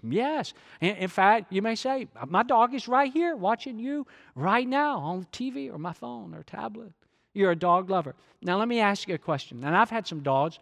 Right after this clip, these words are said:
over, primarily when I was younger. What's it like trying to lead? Have you ever tried to do this? Have you ever tried to lead a dog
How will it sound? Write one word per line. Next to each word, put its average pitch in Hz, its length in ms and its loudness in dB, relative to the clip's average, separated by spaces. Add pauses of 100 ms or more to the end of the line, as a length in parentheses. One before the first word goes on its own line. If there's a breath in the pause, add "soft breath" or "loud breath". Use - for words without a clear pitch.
(100)
over, 175 180 0 (220 soft breath)
primarily 151 480 -2
when 160 140 -8
I 135 120 -2
was 131 180 -10
younger. 143 360 -8 (840 loud breath)
What's 285 500 4
it 240 160 0
like 165 460 6
trying 180 440 0
to 151 220 -2
lead? 147 760 0
Have 214 120 -2
you 262 100 -2
ever 294 120 -2
tried 226 240 -4
to 208 80 -2
do 175 160 0
this? 175 160 0 (240 loud breath)
Have 190 200 -2
you 277 100 2
ever 294 160 0
tried 185 420 -4
to 160 80 0
lead 160 720 2 (100)
a 147 160 0
dog 147 680 4